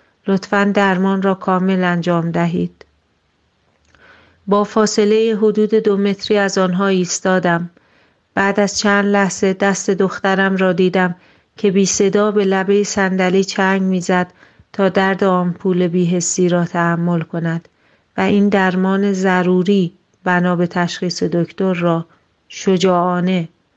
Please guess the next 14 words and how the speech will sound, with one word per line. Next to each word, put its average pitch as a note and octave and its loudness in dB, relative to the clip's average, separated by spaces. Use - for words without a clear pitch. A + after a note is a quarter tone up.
باز F#3 2
بنا F3 0
بر F3 2
توصیف E3+ -4
دکتر E3+ -4
انجام F3 0
دهد. E3 -6
«خب C4+ 0
دختر C#4 0
خوب، B3 0
برای A3 2
نوروز A3+ 0
آماده A3+ 0
هستی؟» A3+ 0